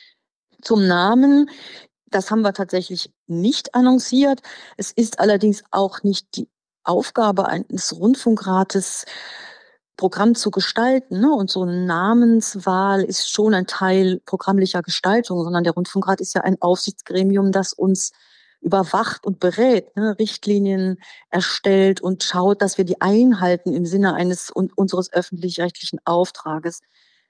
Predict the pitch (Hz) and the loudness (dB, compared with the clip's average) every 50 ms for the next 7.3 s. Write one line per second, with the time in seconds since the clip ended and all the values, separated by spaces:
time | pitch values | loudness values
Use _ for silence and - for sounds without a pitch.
0 | _ - 170 196 190 - - 196 202 220 233 240 247 240 226 233 226 233 254 277 | _ -2 0 0 0 0 0 0 0 2 4 4 4 4 4 4 4 4 4 4
1 | 285 285 - - - 208 196 - 185 - - 160 165 175 - - 220 220 - - | 4 2 2 0 0 0 0 -2 -6 -10 -6 -6 -4 -2 0 0 0 0 0 0
2 | 359 381 - - - - - 190 - - 185 185 175 185 180 - 196 180 165 160 | 0 0 0 -2 -6 -6 -6 -6 -4 0 0 0 0 0 -2 -2 -2 -2 0 0
3 | 175 196 208 220 - 202 190 180 - - 180 185 185 175 - 196 196 - - - | 0 0 0 0 -2 -2 -4 -4 -2 0 0 2 0 0 -2 -2 -4 -4 -6 -10
4 | - - - 214 - - - 165 165 185 233 254 - - - 214 180 220 233 - | -6 -4 -6 -6 -4 -4 -6 -2 0 0 0 0 0 -6 -4 -2 -2 -2 -2 -4
5 | _ - - _ _ - 190 - - 185 202 - - 220 247 247 247 226 - 185 | _ -20 -20 _ _ -8 -6 -2 -2 -2 0 2 2 2 4 4 2 0 2 2
6 | 208 233 - - 247 220 - 233 - - 214 220 214 214 226 220 214 - 202 202 | 0 0 0 -2 -4 -4 -2 -4 -4 0 0 0 0 0 -2 -2 -2 0 0 0
7 | 196 202 - 208 202 - | 2 2 0 -2 -2 -4